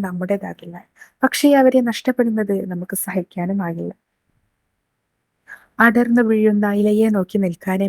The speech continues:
മരത്തിനാകൂ. അതുപോലെയാണ് ചില ബന്ധങ്ങളുമെന്നോർക്കുക. അപ്പോൾ ഈ വീഡിയോ നിങ്ങൾക്ക് ഇഷ്ടമായി എന്ന് കരുതുന്നു. ഇതുപോലെ നിങ്ങൾക്ക് ഉപകരിക്കുന്ന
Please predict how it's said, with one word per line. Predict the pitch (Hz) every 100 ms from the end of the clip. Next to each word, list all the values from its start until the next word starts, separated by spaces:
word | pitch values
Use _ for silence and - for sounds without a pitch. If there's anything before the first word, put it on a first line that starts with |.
| 185
മരത്തിനാകൂ. | 175 170 180 170 165 - _ _ _ _ - 208
അതുപോലെയാണ് | 208 202 202 202 175 170 - _ -
ചില | 214 190 175
ബന്ധങ്ങളുമെന്നോർക്കുക. | 170 180 185 185 165 170 175 - 180 - _ _ _ _ _ _ _ _ _ _ _ _ _ _ _ _ _ _ _ _ _ _ _ _ _ _ _ _ _ _ - - - - - 233
അപ്പോൾ | 240 226
ഈ | 214 214
വീഡിയോ | 214 240 226 220 _ 208
നിങ്ങൾക്ക് | 185 180 180 175 190
ഇഷ്ടമായി | - 190 185 185 185
എന്ന് | 175 170
കരുതുന്നു. | 180 180 175 180 - _ _ _ 190
ഇതുപോലെ | 202 185 185 180 180 - _ -
നിങ്ങൾക്ക് | 202 202 196 185
ഉപകരിക്കുന്ന | 180 175 - 175